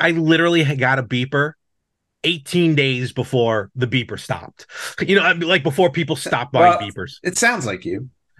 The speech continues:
Speaker 1: No, if I was, that one, I was so late to the game.
Speaker 2: Yeah.
Speaker 1: Uh, and then one more quick question, then we'll move on. Um,
Speaker 2: Yeah.
Speaker 1: this one I was like, I always find fun. Um, obviously not telling us what they were, but how many cell phone numbers have you gone through?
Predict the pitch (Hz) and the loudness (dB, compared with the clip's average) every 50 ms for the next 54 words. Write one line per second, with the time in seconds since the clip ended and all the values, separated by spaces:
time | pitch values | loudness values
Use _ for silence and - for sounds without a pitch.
0 | _ - 254 262 220 180 233 170 175 190 240 254 240 190 - - - - - - | _ 0 2 2 2 2 2 2 2 2 2 0 -2 -4 -6 -8 -12 -12 -10 -8
1 | - 143 160 165 175 202 180 175 165 147 143 143 143 143 131 139 - - 135 131 | -4 -2 -2 0 0 -2 0 0 0 0 0 -2 -2 -2 -4 -4 -2 -2 0 0
2 | 127 123 120 117 - - - - 95 98 98 95 92 85 - - - - - 113 | 0 0 -2 -4 -4 -8 -10 -8 -6 -4 -4 -4 -4 -6 -8 -12 -16 -12 -6 -2
3 | 113 156 151 180 202 208 202 190 220 226 226 226 - - 214 - - 185 165 135 | 0 2 2 4 4 4 6 6 6 6 6 4 4 4 2 4 4 4 2 2
4 | 147 143 147 147 147 143 147 143 135 131 127 120 107 - - - - - _ - | 2 0 2 2 2 2 2 2 4 2 2 0 -2 -4 -10 -20 -20 -12 _ -2
5 | 139 139 139 139 143 196 196 240 214 185 180 170 143 143 139 135 135 127 135 131 | 0 0 2 2 2 2 2 2 2 2 2 2 2 2 0 0 0 -2 -4 -2
6 | 135 135 131 131 - - _ _ - - 123 117 107 - - 117 113 107 101 - | -2 -2 -2 -4 -6 -14 _ _ -12 -8 -8 -8 -6 -4 -4 -4 -4 -4 -8 -12
7 | - - - _ _ - 156 156 156 156 151 139 135 - - _ _ _ _ _ | -18 -20 -20 _ _ 0 2 2 2 2 0 0 -4 -6 -14 _ _ _ _ _
8 | _ _ _ - - 151 165 160 156 143 160 135 135 123 120 - - - 139 127 | _ _ _ -2 0 2 2 2 2 2 4 4 2 2 0 -2 -4 -2 0 0
9 | 120 110 104 - 101 95 127 143 139 117 104 98 95 95 92 101 104 101 113 113 | 0 0 -2 -4 -2 0 0 0 0 -2 -4 -2 -2 -4 -4 -4 -2 -2 -2 -2
10 | 107 - _ _ _ - - - - 370 392 403 403 370 339 - - 208 196 175 | -2 -6 _ _ _ -6 -2 0 2 2 4 4 6 4 4 4 2 2 2 2
11 | - 151 131 117 107 98 101 92 - 101 87 92 95 95 92 85 85 82 - - | 2 0 0 0 0 -2 -4 -6 -6 -6 -4 -4 -2 -2 -2 -4 -4 -8 -10 -14